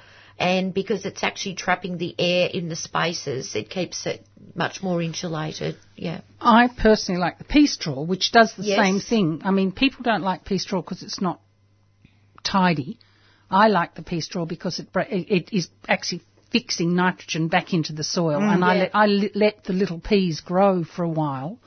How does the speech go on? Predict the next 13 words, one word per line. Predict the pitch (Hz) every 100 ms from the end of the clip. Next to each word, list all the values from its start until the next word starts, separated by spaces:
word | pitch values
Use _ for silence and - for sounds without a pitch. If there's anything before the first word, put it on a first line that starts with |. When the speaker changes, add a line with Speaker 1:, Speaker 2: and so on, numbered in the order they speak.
| _ _ _ _ - -
Speaker 2:
um, | 175 175 180 - 185 -
because | 180 202 185
that | - 180
is | 185 -
fixing | - - 180 175
nitrogen | 175 165 - 185 175
into | 170
the | 180
soil. | 190 180 175
But | 196 -
the | 180
pea | - 269
straw, | 277 - 208 190